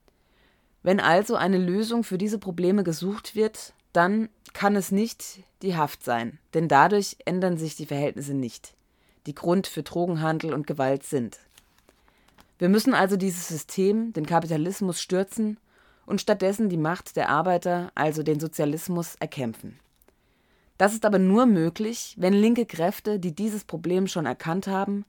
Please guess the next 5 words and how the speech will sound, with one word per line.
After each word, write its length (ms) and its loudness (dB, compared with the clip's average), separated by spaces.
sich 260 -2
aus 160 0
ihrer 260 0
Szene 460 2
herausbewegen 960 0